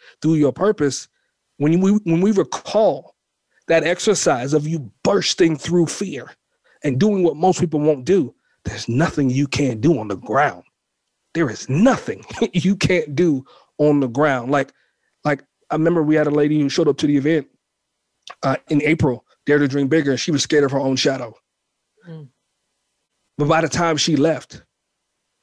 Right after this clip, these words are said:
Speaker 1: by the time she left, she was set free. That book that she was supposed to be writing,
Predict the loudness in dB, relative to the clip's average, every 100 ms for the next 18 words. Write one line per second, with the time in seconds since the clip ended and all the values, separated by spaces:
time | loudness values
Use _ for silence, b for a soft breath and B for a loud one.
0 | _ 0 0 0 0 0 0 0 2 0
1 | -4 -4 -2 0 0 -4 -8 -4 -4 -6
2 | _ _ b b b -2 -2 2 0 2
3 | -2 0 0 0 0 0 0 0 2 2
4 | 0 -4